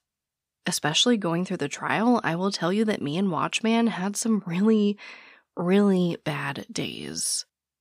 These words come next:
But for me, and this, I mean, this is just speculation, pure speculation here. For me, those statements feel more like Brian expressing his grief in a moment <laughs> to, to somebody he really loved and trusted.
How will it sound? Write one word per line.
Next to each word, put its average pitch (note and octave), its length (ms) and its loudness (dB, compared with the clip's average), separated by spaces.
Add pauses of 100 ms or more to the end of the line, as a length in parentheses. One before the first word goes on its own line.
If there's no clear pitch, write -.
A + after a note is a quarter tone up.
(240)
But - 160 -6
for F3+ 160 -4
me, A#3+ 440 6
and F3+ 160 -2
this, B3+ 280 0
I G3+ 40 0
mean, A#3+ 160 6
this D#4 200 2
is B3 200 2
just A#3+ 220 -2
speculation, D3 640 -2
pure A#3 360 0
speculation - 680 -4
here. F#2+ 400 -8 (520)
For G3+ 140 2
me, C4+ 240 6
those A#3 300 0
statements A3 480 0
feel G3+ 240 2
more F#3 240 0
like A#3 280 0
Brian F3 340 0
expressing F3 560 -4
his D#3+ 180 -4
grief F#3+ 420 -4
in E3+ 120 -4
a D#3 60 -4
moment F#3 500 4
<laughs> - 20 -6
to, F3 160 -4
to F3 220 -2
somebody G3 500 2
he F3+ 160 -2
really F#3 400 0
loved F3 500 0
and D3 180 -6
trusted. - 880 -4